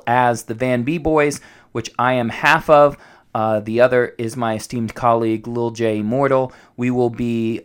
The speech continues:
uh, taking the entire off-season to both fill you in on a lot of things happening football-wise, N F L-wise. Obviously, the Regulators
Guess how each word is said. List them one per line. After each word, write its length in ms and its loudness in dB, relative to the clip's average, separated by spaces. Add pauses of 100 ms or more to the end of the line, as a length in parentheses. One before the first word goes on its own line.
uh, 180 -12 (640)
taking 360 -4
the 120 -2
entire 560 0
off-season 800 -4
to 360 -6
both 400 0 (300)
fill 160 4
you 220 4
in 200 2
on 140 2
a 80 0
lot 180 6
of 120 -2
things 240 -2
happening 440 -2
football-wise, 800 4
N 100 0
F 160 -4
L-wise. 540 4
Obviously, 400 0
the 100 -6
Regulators 720 -2